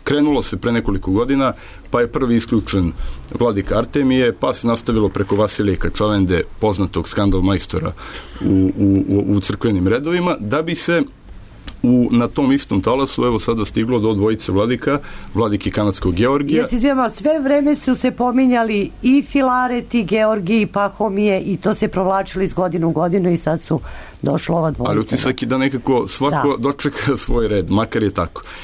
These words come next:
Speaker 1: E, to se posmatra na dva načina. S jedne strane, to, e, u crkvi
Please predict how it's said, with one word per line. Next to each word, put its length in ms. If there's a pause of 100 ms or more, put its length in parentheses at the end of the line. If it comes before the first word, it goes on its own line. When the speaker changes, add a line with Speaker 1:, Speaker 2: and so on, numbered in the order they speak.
(220)
Speaker 1:
E, 320 (260)
to 340
se 180
posmatra 560
na 140
dva 160
načina. 380
S 100
jedne 200
strane, 400
to, 500
e, 60
u 240
crkvi 500